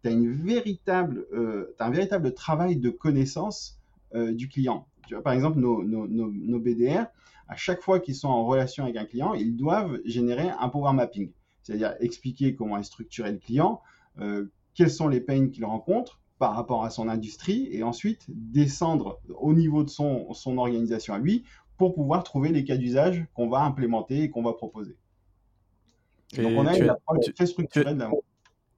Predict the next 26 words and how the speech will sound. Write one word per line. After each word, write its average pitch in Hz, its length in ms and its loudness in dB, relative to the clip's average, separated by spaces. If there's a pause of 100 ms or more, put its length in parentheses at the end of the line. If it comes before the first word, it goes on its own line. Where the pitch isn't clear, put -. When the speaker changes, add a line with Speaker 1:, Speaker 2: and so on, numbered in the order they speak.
(200)
Speaker 2:
tu - 80 -6
aimes 131 80 -2
bien 151 140 2
ce, 127 240 2
cette - 180 -4
partie 131 260 -4
coaching, 151 460 0
toi, 151 220 -2 (640)
Speaker 1:
Ouais, 110 80 -2
Speaker 2:
auprès 104 180 -4
des 110 80 -4
Speaker 1:
j'aime 101 120 -2
Speaker 2:
équipes 107 180 -10
sales ? 135 180 -6 (480)
Speaker 1:
Bien 110 100 -6
sûr. 110 240 -8 (360)
Ah 107 100 -4
oui, 117 120 0
oui, 107 180 -4
c'est, 92 360 -10
c'est 95 120 -14
extraordinaire. 113 400 -6
Bah, 117 120 0
j'ai 127 140 4
été, 156 300 4
euh, 117 160 2